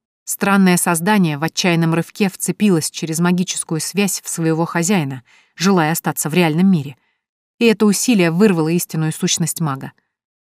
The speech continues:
Она черным сгустком вылетела из тела и со злобными проклятиями вместе с двойником провалилась в мир духов.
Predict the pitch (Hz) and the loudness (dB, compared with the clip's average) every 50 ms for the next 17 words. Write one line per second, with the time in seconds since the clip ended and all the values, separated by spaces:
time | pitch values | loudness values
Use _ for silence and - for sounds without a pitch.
0 | _ - 185 190 190 180 - - 196 175 175 170 170 160 170 175 196 180 - - | _ 0 2 4 4 4 2 2 0 2 2 2 0 0 -2 -2 -4 -4 -4 -6
1 | 165 151 147 170 185 170 - - 151 151 156 - - - - 220 185 151 139 - | -8 -6 -2 0 0 0 -2 -2 -6 -6 -6 -6 -6 -4 -2 -2 -2 -2 -4 -8
2 | _ _ _ _ _ _ _ _ _ - 202 - 214 202 180 214 233 220 180 185 | _ _ _ _ _ _ _ _ _ -4 -2 0 2 2 4 4 4 4 4 4
3 | 180 180 170 - 180 180 - 208 220 214 - 196 175 160 156 147 160 175 180 - | 4 4 2 0 -2 -4 -2 -2 -2 -2 0 0 0 0 0 0 2 2 0 0
4 | - 175 156 143 156 151 165 160 165 165 - - 226 214 185 - _ _ _ _ | 0 -4 -6 -4 -2 -2 0 0 0 0 2 2 4 2 2 0 _ _ _ _
5 | _ _ _ _ - 233 226 196 202 196 190 185 175 170 - - 160 147 165 165 | _ _ _ _ 0 0 2 2 4 4 4 4 2 2 -2 -4 -4 0 0 0
6 | 165 160 147 139 131 - - 139 - - | 0 0 -4 -8 -12 -12 -14 -18 -20 -20